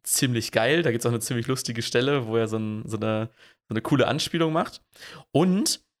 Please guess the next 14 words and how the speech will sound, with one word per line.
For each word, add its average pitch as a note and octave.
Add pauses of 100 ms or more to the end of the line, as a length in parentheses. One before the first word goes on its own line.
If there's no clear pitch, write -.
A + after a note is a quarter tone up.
(180)
ähm, C3
dann B2+
möchte F3
ich - (480)
heute D3+
noch C#3
einen B2+
weiteren D3
Song E3
drauf -
packen, D#3 (280)
ähm, A#2+
von A2
Salmon. D#3+